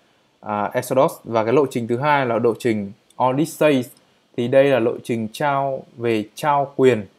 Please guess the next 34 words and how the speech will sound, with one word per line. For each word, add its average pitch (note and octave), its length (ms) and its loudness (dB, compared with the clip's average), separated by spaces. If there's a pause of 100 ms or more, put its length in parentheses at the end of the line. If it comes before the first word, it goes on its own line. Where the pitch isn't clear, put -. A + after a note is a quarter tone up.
(140)
cho B2 380 -4 (120)
nội B2+ 200 -8
dung. C#3+ 220 0 (540)
Và G#2+ 640 -2
trong C3+ 280 -2
cái A2 120 0
lộ C3+ 160 0
trình A#2 200 -6
này A2+ 220 0 (500)
thì A2 380 0 (340)
cơ D3+ 220 2
chế A#2 300 0
kinh C3+ 220 -6
tế A#2 300 -2
sẽ, - 420 -10
trong C#3+ 280 -2
cái G#2+ 140 -2
nền B2 200 -6
tảng F#2 280 -6
Tron B2+ 360 -4
sẽ C#3+ 380 -8 (380)
trở G#2+ 140 -6
nên A#2 300 -6
cạnh - 220 -4
tranh B2 300 -6
hơn A#2+ 320 -8
rất D#3+ 120 0
là C#3+ 60 -4
nhiều, A#2 300 0 (480)
khi C#3 140 -6
mà A#2+ 140 -2
người G#2+ 240 -4
dùng G#2+ 360 -2
sẽ B2+ 460 -6